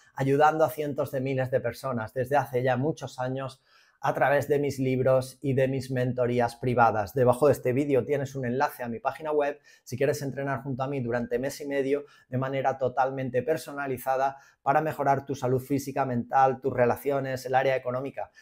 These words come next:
También puedes entrenar el mejor curso que existe de habla hispana de desarrollo espiritual. Se llama La disidencia de los despiertos y vas a tener dos trilogías unidas en una sola caja, es decir, seis tomos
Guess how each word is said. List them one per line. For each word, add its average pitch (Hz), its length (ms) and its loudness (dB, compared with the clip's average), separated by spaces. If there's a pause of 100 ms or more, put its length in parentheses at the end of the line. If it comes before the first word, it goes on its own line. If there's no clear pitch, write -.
También 131 240 0
puedes 156 260 8
entrenar 147 500 0
el 139 140 2
mejor 131 400 0
curso 147 400 -2
que 123 160 2
existe 143 500 -2
de 135 120 2
habla 139 180 2
hispana 139 720 -4
de 139 140 4
desarrollo 139 420 4
espiritual. 127 640 2
Se 135 160 -4
llama 151 220 2
La 143 100 4
disidencia 135 680 0
de 120 60 2
los 127 160 2
despiertos 151 640 0 (260)
y 131 120 0
vas 139 200 2
a 139 120 0
tener 143 380 0 (180)
dos 151 580 4 (180)
trilogías 151 840 4
unidas 143 640 2 (140)
en 131 180 0
una 160 160 0
sola 139 320 2
caja, 151 480 -2
es 117 80 -8
decir, 135 380 0
seis - 360 0
tomos 147 460 4